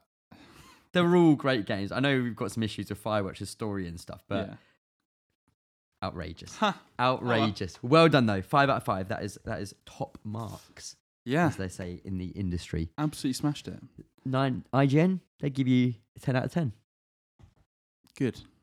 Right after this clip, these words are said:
Speaker 1: Yeah.
Speaker 2: Good. But only if I pay them.
Speaker 1: Yes. Yeah, yeah, yeah,
Speaker 2: 'Cause that's
Speaker 1: yeah,
Speaker 2: how it
Speaker 1: yeah, yeah.
Speaker 2: works.
Speaker 1: Yeah, we, we, we, that, but that is what we do.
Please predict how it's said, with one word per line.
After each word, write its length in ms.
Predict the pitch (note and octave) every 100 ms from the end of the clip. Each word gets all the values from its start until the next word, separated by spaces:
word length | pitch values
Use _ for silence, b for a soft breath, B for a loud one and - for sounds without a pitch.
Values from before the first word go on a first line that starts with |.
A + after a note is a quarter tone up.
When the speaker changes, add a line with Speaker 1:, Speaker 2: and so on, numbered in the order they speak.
| -
Speaker 1:
Yeah. 180 | A2 F2+ _ _
Speaker 2:
Good. 280 | - A2 - _ _ -
But 160 | - A#2+
only 200 | C3+ B2
if 120 | A2+
I 40 | G#2+
pay 220 | A2+ G#2
them. 240 | F2+ F#2 - _ -
Speaker 1:
Yes. 380 | B2 G#2+ - -
Yeah, 220 | C3 A2+ G2
yeah, 160 | F#2+
yeah, 100 | F2+
Speaker 2:
'Cause 60 | E2
that's 140 | E2
Speaker 1:
yeah, 60 | E2
Speaker 2:
how 60 |
it 40 | F#2
Speaker 1:
yeah, 60 |
yeah. 60 | F#2
Speaker 2:
works. 200 | F#2 -
Speaker 1:
Yeah, 100 | C3 A2+
we, 120 | B2+
we, 120 | C3+
we, 120 | C3+
that, 240 | B2+ B2+ -
but 120 | G#2+
that 140 | G#2+
is 120 | G#2 F#2
what 100 | D#2+
we 80 |
do. 120 | D#2+